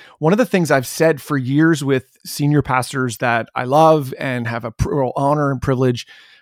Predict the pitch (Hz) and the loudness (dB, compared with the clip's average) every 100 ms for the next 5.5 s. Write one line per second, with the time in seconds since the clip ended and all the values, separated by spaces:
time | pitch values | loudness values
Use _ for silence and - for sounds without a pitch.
0 | - 120 127 - 139 135 127 127 127 127 | -6 -4 -4 -2 2 4 4 4 0 -4
1 | - 139 131 117 127 117 135 120 127 123 | 0 0 2 0 -2 0 0 2 4 4
2 | 113 - - - - - - 120 120 120 | 2 -6 -10 -20 -10 -10 -8 -6 -4 -4
3 | 120 120 123 117 127 123 123 120 127 - | -4 -4 -4 -4 -2 0 2 0 0 -2
4 | 165 143 123 147 131 - 165 147 233 139 | 2 2 2 0 -2 0 0 2 2 2
5 | 117 - 123 120 123 | 0 -2 -4 -4 -6